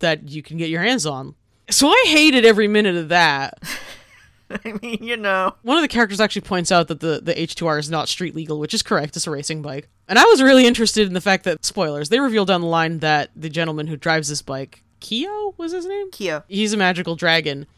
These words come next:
Speaker 1: And, like, he specifically says, like, "I have to keep this under wraps. It's, like, a big secret." I can't imagine a worse way to keep a secret than <laughs> driving an illegal racing bike in what seems to be a small, normal town.
Speaker 2: I mean, you know. <laughs> You can see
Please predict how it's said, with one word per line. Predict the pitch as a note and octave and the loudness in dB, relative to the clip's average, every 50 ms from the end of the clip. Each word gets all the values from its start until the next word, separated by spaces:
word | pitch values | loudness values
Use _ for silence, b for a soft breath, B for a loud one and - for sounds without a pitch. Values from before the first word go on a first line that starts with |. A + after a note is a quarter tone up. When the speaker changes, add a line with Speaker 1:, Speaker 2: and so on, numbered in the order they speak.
| _ - | _ -4
Speaker 1:
And, | G#3 A3+ A3 A3 G#3+ | 0 0 2 2 2
like, | G#3 F#3+ | 0 0
he | - C4 | 0 -2
specifically | B3+ - - A#3+ A3 A#3+ A#3+ A#3+ A#3 G#3 | -2 -2 -2 -4 -6 -4 -2 -2 -2 -2
says, | - G#3+ F#3+ F3 | 0 -2 -2 -2
like, | - - | -2 0
"I | D#3 F3+ | 0 0
have | F3+ - | 0 -2
to | - E3 | -4 -10
keep | - F#3 C#3 | -12 -10 -8
this | E3+ D#3 - | -6 -6 -4
under | D#3+ D#3 D3 | -4 -4 -2
wraps. | D3+ D#3 D#3+ D3+ - | -2 -2 -2 -2 -4
It's, | C#3 - | -6 -8
like, | - D3+ | -8 -8
a | D3 C3+ | -10 -8
big | C3+ D#3 D3+ C#3 | -6 -6 -4 -4
secret." | - - D#3 C#3 - D3+ C#3 - _ _ _ _ _ - | -4 -4 -4 -6 -6 -8 -8 -8 _ _ _ _ _ -8
I | - | -2
can't | - - A4 D#4 B3+ | 2 4 4 6 6
imagine | A#3+ A#3+ B3+ C4+ A3+ F#3 G3+ G3+ G3 - | 6 6 6 4 4 2 -2 -2 0 0
a | F#3 | 0
worse | F3+ F3 G3+ G#3+ G3+ - - | 0 2 2 2 2 2 2
way | G#3 G3+ | 2 2
to | F#3 E3 | 0 0
keep | - - G3+ - - | -4 -8 -8 -6 -4
a | |
secret | - - - G3+ - - F3 D#3+ - - | -4 -4 -4 -4 -4 -6 -6 -6 -6 -6
than | F#3+ G3 | -8 -6
<laughs> | |
driving | - F#3 G3 G#3 - A3+ B3+ G#3 | -4 -2 -2 0 2 2 2 2
an | F#3+ | 2
illegal | G3+ F#3 D#3+ E3 F3+ F3+ F#3 E3+ G#3 E3+ E3 | 2 0 0 -2 -4 -2 -2 -2 -2 -2 -2
racing | D#3 D#3+ E3+ A3+ - - - F3 F3+ E3 C#3+ | 0 0 2 2 4 2 2 0 -2 -6 -6
bike | - E3 D3 D3+ D3+ - - - | -6 -6 -4 -4 -6 -8 -4 -2
in | G3+ A3+ | 2 2
what | C4+ D4+ - | 4 4 6
seems | - G4 G#4+ - | 6 6 6 6
to | - C4+ | 4 4
be | A3 A#3+ | 4 6
a | A3 | 6
small, | - - G3+ A3+ G#3 G3+ F#3 | 6 6 6 6 6 4 4
normal | F#3 F#3+ F#3+ F#3 F3 D#3 D#3 | 4 2 2 2 0 0 -2
town. | - - G3+ G3 F3 D#3 E3 G3 - - | 0 2 2 4 4 2 0 -2 -4 -6
Speaker 2:
I | B3 C4+ | -12 -10
mean, | C4+ C4+ C4+ C4 B3+ C4 | -10 -8 -8 -8 -10 -10
you | C4+ C#4 | -10 -10
know. | A3+ E3 D#3 D#3 D#3+ E3 E3 E3+ E3+ F3 E3+ F3 F3 F3 B | -10 -10 -8 -8 -6 -6 -4 -4 -4 -4 -4 -4 -2 4 B
<laughs> | B B B B B B B B B B B B B B B B B B B B B _ _ | B B B B B B B B B B B B B B B B B B B B B _ _
You | - A#3 D4+ D#4 | -6 -2 -2 2
can | - - G4+ F4 | 2 2 2 2
see | - G#4+ | 0 -4